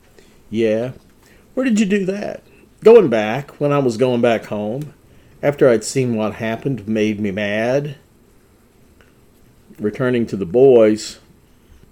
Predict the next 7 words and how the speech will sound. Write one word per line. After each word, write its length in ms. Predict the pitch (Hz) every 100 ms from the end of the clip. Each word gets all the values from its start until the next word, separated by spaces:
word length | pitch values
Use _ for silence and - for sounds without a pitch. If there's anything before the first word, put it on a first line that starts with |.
| _ _ _ _ _ _ _ _ _ _ -
Miskelly 400 | 113 - 120 104
said, 380 | - 107 101 -
"They 140 | 123 123
came 240 | - 165
in," 320 | 160 156 -
see, 240 | - 147 131
he, 240 | 147 143